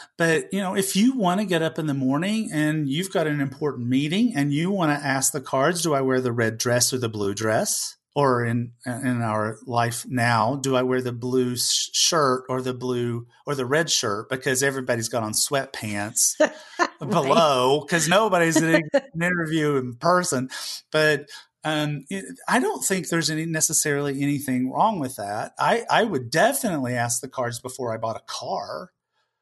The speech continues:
Speaker 1: or bought a house. Um,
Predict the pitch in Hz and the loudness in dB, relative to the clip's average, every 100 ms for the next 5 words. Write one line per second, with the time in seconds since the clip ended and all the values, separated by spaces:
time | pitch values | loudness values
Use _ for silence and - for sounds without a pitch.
0 | _ - 120 127 113 - 117 147 117 143 | _ -4 0 2 2 2 2 2 0 -2
1 | - - - - - - _ - - - | 0 2 2 0 0 -4 _ -20 -20 -20
2 | - - 147 139 135 135 135 135 127 | -20 -2 2 2 2 2 0 -2 -6